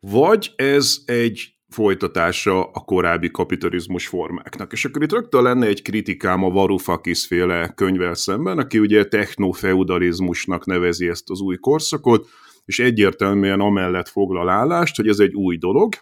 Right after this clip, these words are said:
azért is feudalizmus, mert ugye ő abból indul ki, hogy a kapitalizmusnak a jellegzetessége az a piac, és hogy itt a piac vége van, hogy a, a digitális világ az tönkreteszi a piacot, és ezzel felszámolja a kapitalizmust, és az, ami most van,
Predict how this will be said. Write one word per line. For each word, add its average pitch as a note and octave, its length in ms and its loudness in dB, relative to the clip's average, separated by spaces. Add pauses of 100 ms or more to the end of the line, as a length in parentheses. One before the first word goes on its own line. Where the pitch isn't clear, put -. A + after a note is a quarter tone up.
(100)
azért A2+ 340 2
is - 140 -2
feudalizmus, G2+ 920 -4
mert A#2 160 -8
ugye G#2+ 160 -6
ő A2 140 -2
abból F#2 260 -6
indul F#2 300 -8
ki, - 100 -12
hogy G#2+ 160 -6
a G2 260 -4
kapitalizmusnak F#2 880 -8
a E2 40 -6
jellegzetessége E2+ 880 -8
az D#2 120 -10
a D#2 40 -14
piac, G#3 540 -2
és G#2+ 260 -4
hogy G2+ 140 0
itt F#2 220 -4
a F#2 240 2
piac G2+ 420 2 (200)
vége G2+ 380 0
van, F3 260 2
hogy G#2 160 2
a, D#2 180 2
a F#2 260 -2
digitális F2+ 720 -2
világ G2+ 400 0
az F#2 200 -2 (460)
tönkreteszi F#2+ 800 0
a F2 100 -2
piacot, A#2 600 -2
és G2 160 -6
ezzel F2+ 240 -2
felszámolja F2+ 760 2
a F2+ 60 -4
kapitalizmust, F#2 840 0
és F2+ 120 -2
az, G#2+ 180 -2
ami F#2+ 180 4
most F#2+ 360 2
van, F3 400 2